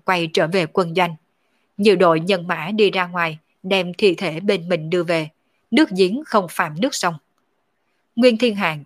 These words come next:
giận dữ: "Trẫm gọi các người đi ra ngoài, mục đích là đem những người đó đuổi đi, cũng không phải là cho các người đi chiến đấu. Các người, sao ai nấy đánh cho hết sức phấn khởi vui vẻ, đúng hay chưa?"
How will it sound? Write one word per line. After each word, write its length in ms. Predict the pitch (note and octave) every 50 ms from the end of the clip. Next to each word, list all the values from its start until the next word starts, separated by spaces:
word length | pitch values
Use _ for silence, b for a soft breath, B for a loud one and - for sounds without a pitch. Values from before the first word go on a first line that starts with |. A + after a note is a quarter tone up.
| _ _
giận 300 | F#3+ F#3+ G3+ E3+ D3+ D#3
dữ: 240 | F3 D#3+ D#3 E3+ A#3 - _ _ _ _ _ _ _ _ _ _ _ _ _ _ _ _ _ _ _ _ _ _ _ _ _ _ _ _ _ _ _ _ _ _ _ _ _ _ _ -
"Trẫm 260 | - F#3 E3 F3 G#3
gọi 200 | G3+ F#3 E3 D#3+
các 260 | - - C4 B3+ -
người 160 | F3+ F3+ F3
đi 140 | E3+ F#3 G#3
ra 100 | F#3 -
ngoài, 280 | E3+ E3 E3 D#3+ D3+ - _ _ _ _ _ _ _ _ _
mục 240 | F3+ G3 G#3 G3+ G#3 G#3
đích 200 | C4 E4+ - G3
là 160 | F#3+ F#3 F3
đem 240 | E3+ F#3+ F#3 E3+ F#3
những 160 | F3+ D#3+ F3
người 120 | G3 E3+
đó 200 | E3 F3 F3+ B3
đuổi 140 | B3 F3+ D#3+
đi, 220 | F#3 G3+ D#3 - _ _ _ _ _ _ _ _ _ _ _ -
cũng 160 | F3 F#3+ E3+
không 160 | - G#3+ F3+
phải 320 | - - F3 D#3 D#3 A3 C4
là 140 | A#3 F3+ D#3+
cho 180 | - G3+ F3+
các 220 | E3+ - A#3 - F#3
người 120 | F3+ E3
đi 100 | E3 E3
chiến 220 | D#3+ - F#3 F#3
đấu. 260 | G3 F#3 F3+ B3 E4 - _ _ _ _ _ _ _ _ _ _ _ _
Các 220 | - G3+ G#3+ - F3
người, 280 | E3+ F3 F#3 F3+ D#3+ - _ _ _ _ -
sao 280 | - - - F#3+ E3+
ai 160 | F3 F3 F3
nấy 320 | E3 F#3 F3 F3+ A3+ D4 - -
đánh 220 | F#3+ F3+ G3+ A#3+
cho 120 | - G3
hết 160 | D#3+ G3+ D4 -
sức 180 | - E4+ E4 - -
phấn 160 | A3 G3+ C4+
khởi 240 | - G3+ D#3 D3+ F#3+
vui 200 | G#3+ G#3+ F#3+ D#3
vẻ, 240 | F3 D3+ D3+ F3+ B3 - _ _ _ _ _
đúng 240 | F3+ F#3+ F#3 G3 C4+
hay 160 | D4 A#3+ F3
chưa?" 240 | D#3+ G3+ F#3 G3+ G3+